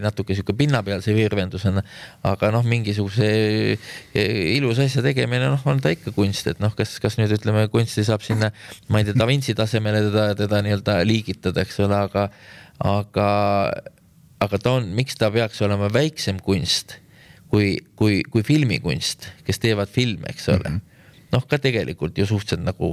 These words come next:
Speaker 1: noh, hea stsenaarium, ilus pilt, rahvale meeldib, eks ole.
Speaker 2: Lihtsalt lühem.
Speaker 1: Et, jah, lihtsalt, lihtsalt on reklaam lühem, eks ole.
Speaker 2: Ja lõpus on suur logo.
Speaker 1: Jah,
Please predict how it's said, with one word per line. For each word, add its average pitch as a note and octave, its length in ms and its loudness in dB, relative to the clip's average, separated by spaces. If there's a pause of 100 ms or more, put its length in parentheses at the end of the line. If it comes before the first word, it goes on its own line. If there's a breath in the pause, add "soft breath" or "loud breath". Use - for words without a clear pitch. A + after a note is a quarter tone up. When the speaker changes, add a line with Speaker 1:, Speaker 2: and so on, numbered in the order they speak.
Speaker 1:
noh, F#2+ 140 0 (100)
hea A2 180 2
stsenaarium, C#3 640 2 (160)
ilus A2+ 260 0
pilt, D3+ 280 -2 (280)
rahvale A#2 320 0
meeldib, C3 380 2
eks - 180 -6
ole. B2 160 4
Speaker 2:
Lihtsalt B2+ 320 2
lühem. F#2+ 380 4
Speaker 1:
Et, - 80 0
jah, B2+ 180 2
lihtsalt, C#3+ 300 -2 (160)
lihtsalt D#3+ 340 0
on E3 80 2
reklaam E3 320 2
lühem, C#3 320 0
eks - 160 -8
ole. F#2+ 160 0
Speaker 2:
Ja A2 160 2
lõpus B2 380 0
on F#2+ 60 0
suur G#2+ 200 2
logo. D#2 280 0
Speaker 1:
Jah, A2 260 2